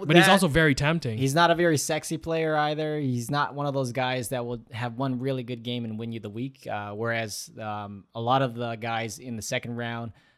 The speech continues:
Speaker 2: they average out to have good numbers, but it's usually because they'll have a really big game one night and then they basically win you that week because of that one big game.
Speaker 1: Right.
Speaker 2: Uh, whereas DeRozan kinda just cruise control for the entire year. You know what you're getting with him.
Speaker 1: Yeah.
Speaker 2: Uh, but again, yeah, my, my issue with him is just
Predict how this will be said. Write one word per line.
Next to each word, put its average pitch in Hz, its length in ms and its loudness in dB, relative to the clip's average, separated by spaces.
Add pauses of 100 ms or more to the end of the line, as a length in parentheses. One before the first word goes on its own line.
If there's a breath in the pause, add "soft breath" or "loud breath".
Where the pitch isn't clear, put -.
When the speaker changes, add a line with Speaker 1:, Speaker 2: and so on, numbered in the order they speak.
(160 soft breath)
Speaker 2:
they 139 120 4
average 156 320 4
out 160 140 2
to 131 80 -4
have 135 180 -2
good 147 120 0
numbers, 147 380 -2
but 127 160 -2
it's 117 140 -8
usually 131 240 -4
because 120 340 -6
they'll 110 100 -8
have 113 180 -10
a 113 40 -8
really 135 340 -4
big 127 480 -2
game 139 320 0
one 131 180 0
night 131 200 -4
and 117 80 -12
then 117 120 -6
they 113 220 -6
basically 110 480 -8
win 110 160 -6
you 110 100 -6
that 104 160 -6
week 104 180 -12
because 104 260 -10
of 104 80 -12
that 104 140 -8
one 107 160 -10
big 101 220 -12
game. 104 260 -10
Speaker 1:
Right. 104 240 -4 (180 soft breath)
Speaker 2:
Uh, 120 180 2
whereas 131 260 4
DeRozan 151 360 4
kinda 135 220 0
just 123 200 -6
cruise 135 200 -6
control 123 480 -4
for 117 160 -12
the 113 60 -8
entire 113 280 -6
year. 117 240 -8
You 113 140 -12
know 113 100 -6
what 113 80 -10
you're 107 80 -12
getting 110 280 -10
with 107 180 -12
him. 113 240 -8 (140 soft breath)
Speaker 1:
Yeah. 104 180 -6 (140)
Speaker 2:
Uh, 127 400 2
but 160 80 6
again, 180 240 6
yeah, 165 240 6
my, 165 200 2
my 165 180 2
issue 160 340 0
with 151 180 0
him 151 220 0
is 123 80 -2
just - 380 -8